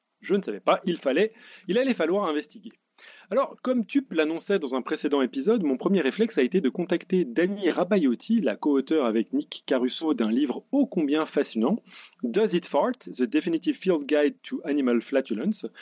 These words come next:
que l'on pourra traduire par Est-ce que ça pète? Le guide de terrain exhaustif sur les flatulences animales. Et j'étais en effet tombé sur un tweet ô combien utile, réalisé en emoji et résumant quelques chapitres du livre, où l'on apprend que les fourmis pètent,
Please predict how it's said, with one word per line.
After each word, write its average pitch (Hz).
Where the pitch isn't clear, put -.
que 170
l'on 220
pourra 160
traduire 151
par 131
Est-ce 262
que 269
ça -
pète? -
Le 123
guide 143
de 131
terrain 160
exhaustif 165
sur -
les 117
flatulences 139
animales. 117
Et 180
j'étais 151
en 165
effet 135
tombé 131
sur -
un 110
tweet -
ô 220
combien 123
utile, 180
réalisé 143
en 113
emoji 139
et 120
résumant 147
quelques 160
chapitres -
du 98
livre, 202
où 180
l'on 165
apprend 156
que 113
les -
fourmis 156
pètent, 196